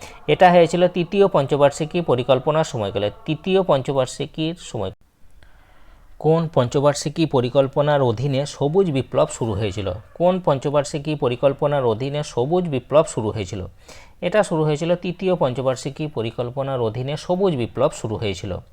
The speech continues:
কোন পঞ্চবার্ষিকী পরিকল্পনাকে সবচেয়ে ব্যর্থ বলে মনে করা হয়?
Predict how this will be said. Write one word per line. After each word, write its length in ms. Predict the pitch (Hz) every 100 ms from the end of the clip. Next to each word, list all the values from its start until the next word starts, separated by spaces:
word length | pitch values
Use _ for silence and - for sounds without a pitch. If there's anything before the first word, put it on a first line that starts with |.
| - - - - -
কোন 240 | - 202 214
পঞ্চবার্ষিকী 760 | 180 156 185 180 180 180 185 185
পরিকল্পনাকে 800 | 151 131 160 156 165 170 170 160
সবচেয়ে 460 | 135 - - 170
ব্যর্থ 680 | 147 117 127 147 - - -
বলে 280 | 190 131 156
মনে 220 | 131 104
করা 140 | 107
হয়? 240 | 101 113